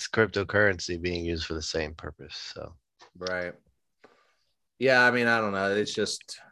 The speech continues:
Speaker 2: uh, I
Speaker 1: I
Speaker 2: mean,
Speaker 1: don't
Speaker 2: based
Speaker 1: know.
Speaker 2: on what I've
Speaker 1: Trump
Speaker 2: read so far, even people in the Treasury Department are saying it can't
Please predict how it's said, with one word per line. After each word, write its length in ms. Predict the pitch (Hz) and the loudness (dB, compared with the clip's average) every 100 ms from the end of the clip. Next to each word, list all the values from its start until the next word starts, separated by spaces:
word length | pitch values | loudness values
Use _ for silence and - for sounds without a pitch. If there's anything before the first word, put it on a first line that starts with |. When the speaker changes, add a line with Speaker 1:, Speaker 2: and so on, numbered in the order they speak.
| - | -4
Speaker 2:
uh, 300 | 101 90 73 - - - - - - _ _ - _ _ _ - | -2 -2 -4 -12 -20 -18 -18 -20 -20 _ _ -20 _ _ _ -6
I 100 | - | 2
Speaker 1:
I 40 | |
Speaker 2:
mean, 100 | 190 | 8
Speaker 1:
don't 80 | - | 10
Speaker 2:
based 260 | 196 196 202 | 12 12 12
Speaker 1:
know. 100 | 202 | 12
Speaker 2:
on 40 | |
what 100 | 190 | 12
I've 140 | - 143 | 12 12
Speaker 1:
Trump 140 | 117 | 12
Speaker 2:
read 320 | 131 131 127 - | 12 8 6 -4
so 320 | - - 175 | -4 6 6
far, 380 | 175 156 131 127 | 6 4 6 6
even 360 | 131 156 185 160 | 2 2 0 0
people 320 | 160 165 170 | 0 2 2
in 60 | 143 | 2
the 80 | |
Treasury 380 | 110 151 147 135 | 2 2 4 2
Department 520 | 117 117 113 110 104 | -2 0 0 0 -2
are 140 | - 110 | -2 -2
saying 520 | - 120 117 113 110 _ _ _ - _ _ _ _ _ _ _ _ _ _ _ _ _ _ - | 0 2 2 0 -4 _ _ _ -20 _ _ _ _ _ _ _ _ _ _ _ _ _ _ 2
it 140 | 143 | 2
can't 340 | 165 175 165 | 6 6 6